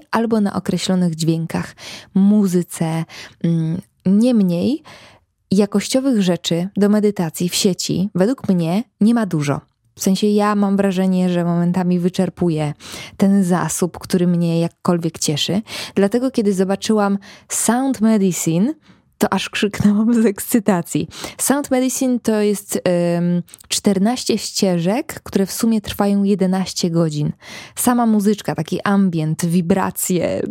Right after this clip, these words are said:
jak zwał, tak zwał. Oczywiście niektóre ze mną wspaniale rezonują, inne wcale, ale są naprawdę, naprawdę dobre jakościowo, głębokie. Więc jeżeli ktoś z was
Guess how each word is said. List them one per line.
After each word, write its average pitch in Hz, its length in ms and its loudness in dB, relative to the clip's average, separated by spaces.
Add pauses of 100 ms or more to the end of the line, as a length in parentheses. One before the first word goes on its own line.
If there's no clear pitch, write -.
(260)
jak 202 240 2
zwał, 185 280 0
tak 185 220 0
zwał. 156 380 0 (400)
Oczywiście 269 480 0
niektóre 254 420 0
ze 220 100 0
mną 208 200 0
wspaniale 208 500 0
rezonują, 190 540 0
inne 170 300 2
wcale, 190 460 0 (260)
ale 202 180 2
są 220 200 0
naprawdę, 190 720 0
naprawdę 160 500 -2
dobre 151 340 -2
jakościowo, - 760 -4
głębokie. 185 880 2 (460)
Więc 170 180 0
jeżeli 180 440 2
ktoś 185 320 0
z 170 100 0
was 165 380 -2